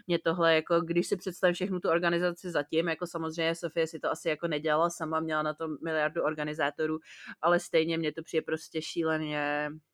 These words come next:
jako mi náročno. Samozřejmě, když jsi taková celebrita, tak jako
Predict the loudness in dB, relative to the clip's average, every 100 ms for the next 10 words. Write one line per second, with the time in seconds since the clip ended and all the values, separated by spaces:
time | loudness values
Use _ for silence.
0 | _ -8 -6 -2 0 2 0 -4 -12 -10
1 | -8 -6 -2 -2 -2 -2 0 6 6 6
2 | 2 2 2 0 -2 -2 -4 0 2